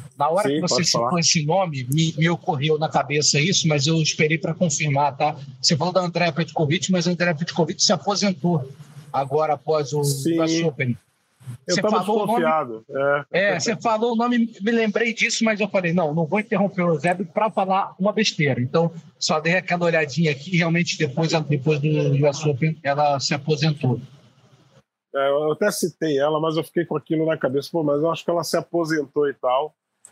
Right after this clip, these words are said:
Speaker 2: e, e você agora teve a confirmação. Pelo menos é uma que já não vai enfrentar a gente, né? Ou seja, já tem aí, <clears throat> é,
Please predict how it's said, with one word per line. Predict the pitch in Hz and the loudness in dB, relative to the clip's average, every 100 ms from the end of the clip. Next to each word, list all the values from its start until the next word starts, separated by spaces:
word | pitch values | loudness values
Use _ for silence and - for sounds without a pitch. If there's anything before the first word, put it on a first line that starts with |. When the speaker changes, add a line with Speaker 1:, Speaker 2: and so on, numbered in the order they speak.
| _ _ _ _ - | _ _ _ _ -4
Speaker 2:
e, | 135 135 127 127 | 0 0 0 0
e | 131 | 0
você | 135 131 139 | 0 -2 -2
agora | 139 143 | 0 -2
teve | - 139 | -2 -2
a | 143 | 0
confirmação. | 156 151 160 160 - 107 | -2 -2 -2 -2 -2 -4
Pelo | 117 113 | -2 -2
menos | 117 156 156 | -2 -4 -2
é | |
uma | 156 151 160 | 0 0 -4
que | 165 | -6
já | 143 151 | -2 0
não | 170 160 | 0 0
vai | 165 | -2
enfrentar | 175 180 175 165 170 | -2 -4 -4 0 0
a | 170 | 0
gente, | 143 120 - | -4 -8 -12
né? | 113 123 143 _ _ _ _ _ _ _ _ - | -10 -8 -8 _ _ _ _ _ _ _ _ -4
Ou | 127 | -4
seja, | 131 - 120 104 101 | -2 -2 0 0 -2
já | 98 117 | 0 -2
tem | 123 131 135 | -2 -4 -2
aí, | 143 131 127 139 147 | 0 0 0 0 -4
<clears throat> | - | -4
é, | 123 151 139 123 113 110 | -2 -2 -2 0 0 0